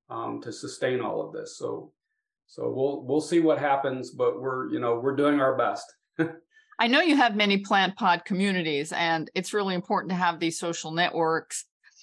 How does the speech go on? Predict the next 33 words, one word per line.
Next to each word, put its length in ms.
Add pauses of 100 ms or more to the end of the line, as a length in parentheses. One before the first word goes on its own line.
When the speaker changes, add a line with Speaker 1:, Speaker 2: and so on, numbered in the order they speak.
(300)
Speaker 2:
at 140
a 40
local 380
level 420
where 120
people 280
can 220
learn 200
together 460
and 140
have 200
support. 580 (580)
But 100
I 60
do 180
know 180
that, 240 (360)
um, 300 (720)
people 240
don't 160
have 160
a 40
lot 160
of 80
time 300
for 140
that. 280
And 140
some 180
people 400
would 140
like 280
to 460